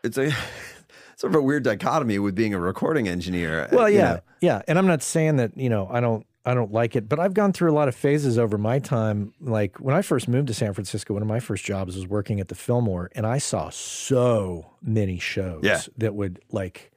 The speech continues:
Speaker 2: uh, I can't, I've forgotten most of them. I've seen so many of them.
Speaker 1: Well, definitely one of the weird things about being in a place like the Bay Area is that, you know, you're spoiled, right? Like, every single amazing tour comes through.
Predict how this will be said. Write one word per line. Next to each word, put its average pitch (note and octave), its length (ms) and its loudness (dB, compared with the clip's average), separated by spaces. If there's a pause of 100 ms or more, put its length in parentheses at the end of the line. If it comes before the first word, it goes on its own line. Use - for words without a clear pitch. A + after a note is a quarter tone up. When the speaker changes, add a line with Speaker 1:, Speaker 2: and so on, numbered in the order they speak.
(120)
Speaker 2:
uh, A#2+ 80 -6 (120)
I C3+ 80 0
can't, C#3+ 300 -2
I've C3 160 -2
forgotten A2+ 480 0
most G2+ 280 -2
of F2+ 100 -8
them. F#2 300 -6
I've G2+ 200 -2
seen G2+ 240 -4
so G2 160 -4
many F#2 220 -6
of F2 100 -10
them. F2 180 -12 (160)
Speaker 1:
Well, A#2 80 2
definitely A3 280 4
one D#3+ 140 4
of D3+ 60 2
the C3 60 2
weird C3+ 340 0
things C3+ 220 -2
about G2+ 240 0
being G#2+ 260 0
in G2 80 2
a F#2+ 60 0
place G2 400 -2
like E2+ 240 -2
the F#2 80 -4
Bay F2 240 0
Area E2 440 0
is E2+ 280 -6
that, D#2+ 260 -2 (760)
you A2 100 0
know, G2 80 2
you're D#2+ 120 -6
spoiled, C#2 600 -2 (380)
right? F2 260 -2
Like, F2 300 -8
every F#2+ 580 2
single F#2+ 540 -2
amazing F#2 440 -2
tour F2+ 300 -2
comes D#2 320 -8
through. E2 480 -4